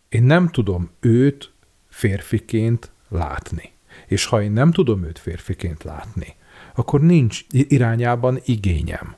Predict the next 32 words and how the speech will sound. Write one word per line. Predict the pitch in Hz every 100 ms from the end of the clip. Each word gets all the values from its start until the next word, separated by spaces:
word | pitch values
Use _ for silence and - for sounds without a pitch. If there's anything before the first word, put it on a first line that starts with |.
| _ _ _ _ _ _ _ _ _
És | 123
ha | - 143
én | 147
ezt | 151 -
meg | 185 175
tudom | - 104 95
fogalmazni, | - 120 104 87 85 87 92 113
akkor | - 131
már | 131 135
rég | 151 220 151
nem | 120 110
arról | 110 101 117 98
van | 92 92
szó, | - 113 85 71 - - - - _
hogy | 120
te | -
menjél | 135 135 127 123
el | 110 110
dolgozni, | 110 110 117 104 123 156 160 _ _ _
hanem | 120 120 - -
a-, | 131 143 156 -
arról | 160 170 135
van | 151
szó, | 135 - 151
hogy | 131 -
azt | - 180 -
a | 120
szerepet, | - 123 101 - - - -
azt | 156 160 -
a | 131 123 110 - _ _
férfi | - 175 160 - -
identitást, | 127 101 90 - 90 80 80 - -